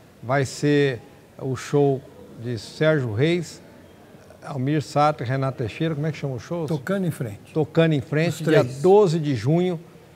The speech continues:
Speaker 1: aqui em Barretos, no, no centro de evento que nós temos aqui, que é um centro de evento, que é o Clube dos Funcionários, que a gente ofereceu pra eles um pouco de, devolver um pouco o carinho que eles cuidam dos nossos pacientes.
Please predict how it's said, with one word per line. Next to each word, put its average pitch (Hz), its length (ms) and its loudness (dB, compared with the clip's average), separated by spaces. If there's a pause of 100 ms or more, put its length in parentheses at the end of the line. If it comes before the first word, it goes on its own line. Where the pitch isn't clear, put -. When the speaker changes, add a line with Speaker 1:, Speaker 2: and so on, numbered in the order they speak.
(260)
Speaker 1:
aqui 131 240 -6
em 160 80 2
Barretos, 143 540 0
no, 147 340 -4
no 135 120 -4
centro 175 360 -2
de 156 80 -2
evento 143 460 -2 (500)
que 147 80 -6
nós 143 300 -2
temos 147 320 -2
aqui, 151 280 -4
que 147 140 -8
é 139 60 0
um 135 80 -2
centro 143 260 -4
de 139 60 -2
evento, 135 340 -2 (220)
que - 60 -6
é 143 40 0
o 135 60 -2
Clube 165 340 2
dos 135 240 -6
Funcionários, 139 760 -4 (600)
que 131 60 -12
a - 20 -4
gente 131 180 -4
ofereceu 131 540 -4
pra 127 180 -6
eles 131 220 -2 (540)
um 131 100 -10
pouco 143 340 -2
de, 127 220 -12
devolver 127 420 -4
um 143 80 0
pouco 131 260 -4
o 131 40 -18
carinho 127 380 -4
que 131 80 -6
eles 110 280 -12 (320)
cuidam 135 280 -4
dos 120 100 -6
nossos 123 240 -6
pacientes. 131 640 -6